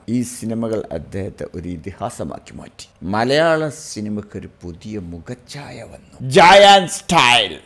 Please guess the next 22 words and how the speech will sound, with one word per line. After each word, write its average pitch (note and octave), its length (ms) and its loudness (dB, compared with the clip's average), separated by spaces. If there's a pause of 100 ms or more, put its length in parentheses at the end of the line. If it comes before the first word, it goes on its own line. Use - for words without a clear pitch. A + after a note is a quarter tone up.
(160)
അതൊരു - 360 -12
സാധാ C3+ 440 -8
സ്റ്റൈൽ - 520 -12
എന്ന് - 140 -12
മാത്രം - 280 -12
പറഞ്ഞാൽ - 240 -16
മതിയോ? - 400 -18
അതാണ് C3+ 1000 0 (400)
ധൈര്യത്തിന്റെ C#3+ 1200 4 (100)
ഭാഷ. - 260 -8 (200)
അത് F2 160 -2
മലയാള F2+ 500 2
സിനിമയിലെ F2 560 -2
ധൈര്യത്തിന്റെ G2+ 1040 0
പ്രകടനമായിരുന്നു. F2 920 -8 (340)
ആയിരത്തി C#3 260 -8
തൊള്ളായിരത്തി C#3 380 -6
എൺപതില് - 640 -8 (160)
കോളിളക്കം A#2+ 720 -2
എന്ന് A2 160 -4
പറഞ്ഞ G2+ 260 -8 (180)
സിനിമയിൽ B1 480 -8